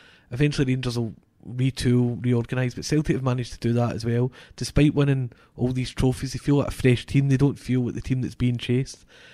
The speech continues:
Uh, but what Scottish football really needs is either Hibs or Hearts, uh, to make the right appointment,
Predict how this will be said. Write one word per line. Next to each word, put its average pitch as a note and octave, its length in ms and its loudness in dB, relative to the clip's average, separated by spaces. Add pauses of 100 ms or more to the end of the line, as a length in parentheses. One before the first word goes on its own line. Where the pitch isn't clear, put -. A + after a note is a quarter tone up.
(200)
Uh, A2+ 260 0 (240)
but - 100 2
what C3+ 300 4
Scottish - 320 -2
football A#2+ 340 -2
really A#2+ 280 0
needs A#2 380 -6 (360)
is A2+ 340 -4 (200)
either A#2+ 200 2
Hibs C3 340 0
or B2+ 80 2
Hearts, A#2 560 0 (440)
uh, A2+ 260 0
to - 120 -2
make A#2+ 140 2
the G#2 80 0
right B2 180 4
appointment, A#2+ 560 0